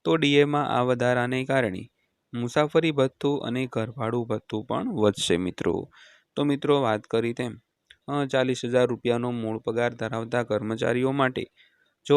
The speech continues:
ત્રણ ટકાનો ડી એ વધારો થાય તો બારસો રૂપિયાનો પગાર વધારો મળશે અને ડી એમાં વધારાને કારણે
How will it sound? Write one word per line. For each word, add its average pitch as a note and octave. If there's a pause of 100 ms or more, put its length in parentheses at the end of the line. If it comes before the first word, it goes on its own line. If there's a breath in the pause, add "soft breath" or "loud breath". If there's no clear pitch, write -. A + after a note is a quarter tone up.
ત્રણ C3+
ટકાનો C3
ડી A#2
એ A#2
વધારો A2+
થાય A#2
તો B2
બારસો A#2+
રૂપિયાનો A2+
પગાર A2
વધારો B2
મળશે D3 (760 soft breath)
અને D#3
ડી C3+
એમાં C3+
વધારાને A#2+
કારણે A#2